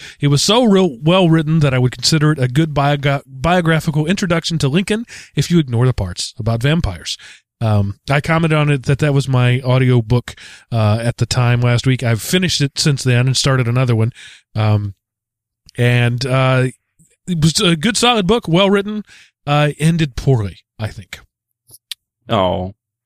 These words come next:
Speaker 2: I hate when that happens.
Speaker 1: It was, it was like, yeah, I could see the, uh, the author had, like, a, a list of bullet points. Okay, we gotta talk about this. We gotta talk about this. This was an important event in Lincoln's life. We gotta talk about this.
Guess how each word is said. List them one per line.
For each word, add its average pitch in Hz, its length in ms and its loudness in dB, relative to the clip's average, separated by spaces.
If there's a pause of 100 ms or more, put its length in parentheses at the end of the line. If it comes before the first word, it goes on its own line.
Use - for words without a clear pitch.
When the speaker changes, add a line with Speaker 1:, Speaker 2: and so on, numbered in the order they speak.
(360)
Speaker 2:
I - 40 -12
hate 320 240 0
when 165 120 0
that 113 140 2
happens. 87 580 -4 (280)
Speaker 1:
It 175 80 0
was, 180 120 -2
it 190 140 -2
was 180 120 -4
like, 226 420 -2
yeah, 185 160 -6
I 170 120 0
could 175 180 -2
see 214 240 2
the, 175 200 2
uh, 139 120 -4
the 147 340 2
author 139 540 0 (300)
had, 127 480 -2 (380)
like, 131 160 -4
a, 131 120 -4
a 127 100 -6
list 147 260 -2
of 131 100 -6
bullet 117 220 0
points. - 340 -14 (360)
Okay, 101 320 -6 (140)
we 113 60 -8
gotta 110 120 -6
talk 107 140 -6
about 95 160 -10
this. - 300 -4 (420)
We 104 60 -6
gotta 104 120 -4
talk 104 60 -2
about 101 140 -2
this. 131 240 0
This 135 240 0
was 127 120 -2
an 123 60 0
important 120 400 -2
event 123 180 0
in 120 220 -2 (380)
Lincoln's 120 320 0
life. 113 240 2
We - 40 -8
gotta 110 100 -2
talk 117 140 0
about 107 160 0
this. 120 240 0